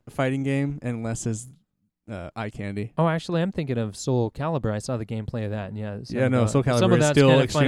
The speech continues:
Speaker 1: extremely
Speaker 2: looking.
Speaker 1: bouncy.
Speaker 2: Yeah, yeah, it, it looks pretty weird.
Speaker 1: Um, anyway, so that, you know, hey, take that for what it's worth. Um,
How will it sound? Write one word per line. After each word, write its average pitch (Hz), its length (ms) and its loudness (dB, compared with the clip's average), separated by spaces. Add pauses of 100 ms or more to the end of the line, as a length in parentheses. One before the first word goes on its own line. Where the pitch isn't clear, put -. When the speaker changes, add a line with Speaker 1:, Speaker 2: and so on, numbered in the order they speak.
Speaker 1:
extremely 127 80 6
Speaker 2:
looking. 123 140 2
Speaker 1:
bouncy. 120 440 0
Speaker 2:
Yeah, 131 320 -4 (100)
yeah, 131 260 -2
it, 131 200 -4
it 170 100 0
looks 151 220 -2
pretty 143 220 -2
weird. 120 340 0 (160)
Speaker 1:
Um, 117 480 -2 (100)
anyway, 120 400 2 (120)
so - 160 -4
that, 175 220 0 (280)
you 247 80 0
know, 113 260 -2
hey, 110 260 0
take 151 140 -2
that 139 160 0
for - 80 -4
what 120 120 0
it's 107 120 -6
worth. 127 220 0 (420)
Um, 127 380 0